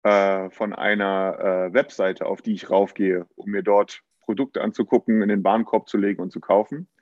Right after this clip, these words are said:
sondern so, wie es auch Mark Zuckerberg präsentiert hat, mit diesem technologischen Hintergrund, dann geht's eher darum,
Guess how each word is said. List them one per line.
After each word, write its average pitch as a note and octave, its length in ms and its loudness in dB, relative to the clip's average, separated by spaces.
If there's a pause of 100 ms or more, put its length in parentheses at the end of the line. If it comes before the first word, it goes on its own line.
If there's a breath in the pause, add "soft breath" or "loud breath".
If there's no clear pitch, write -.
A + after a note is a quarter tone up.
(420 loud breath)
sondern G#2+ 300 -2
so, B2+ 260 4
wie C3 80 4
es B2 120 0
auch G#2+ 180 0
Mark G#2 180 -2
Zuckerberg A2 480 -4
präsentiert F#2+ 440 -6
hat, G#2 100 -2
mit F#2+ 180 -4
diesem A#2+ 400 -2
technologischen G#2+ 640 -4
Hintergrund, B2+ 460 -4
dann F#2+ 100 -8
geht's A2+ 240 -2
eher G2+ 180 2
darum, A#2+ 520 0